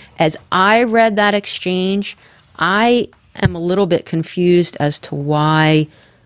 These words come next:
there was, um, not a discussion or at least a,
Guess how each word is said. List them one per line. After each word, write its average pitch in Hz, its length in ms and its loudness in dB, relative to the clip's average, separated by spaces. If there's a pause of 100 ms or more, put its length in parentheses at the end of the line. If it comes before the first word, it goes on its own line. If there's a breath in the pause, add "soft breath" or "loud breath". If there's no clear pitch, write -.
(160 soft breath)
there 156 160 2
was, 147 320 2 (180)
um, 143 560 -4
not 156 440 2 (180)
a 156 80 -2
discussion 147 880 0 (260 soft breath)
or 147 160 0
at - 100 -2
least 156 300 2
a, 131 160 -2